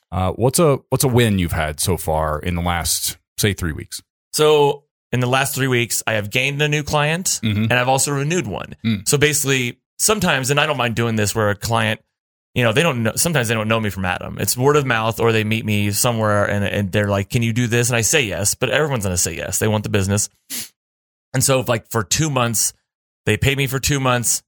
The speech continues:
Speaker 2: I did work for them and they came back. They're like, "Well, we, we wanna renew you for." So that's, there's some, there's some, like,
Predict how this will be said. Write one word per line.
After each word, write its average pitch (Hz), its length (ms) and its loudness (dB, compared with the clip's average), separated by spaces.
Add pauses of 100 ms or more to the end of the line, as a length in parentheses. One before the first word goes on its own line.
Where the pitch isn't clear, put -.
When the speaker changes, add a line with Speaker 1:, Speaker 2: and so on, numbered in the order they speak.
Speaker 2:
I 101 120 0
did 117 200 0
work 123 220 0
for 123 80 -4
them 113 200 2
and 110 80 0
they 107 140 2
came 117 220 0
back. 110 240 0
They're 107 100 -4
like, 107 140 0
"Well, 113 160 2
we, 113 140 0
we 117 180 -2
wanna 110 200 2
renew 104 260 2
you 98 200 2
for." 95 320 0 (300)
So 139 100 2
that's, 156 220 2
there's 147 240 2
some, 123 320 0 (400)
there's 123 180 4
some, 113 260 2
like, 104 240 0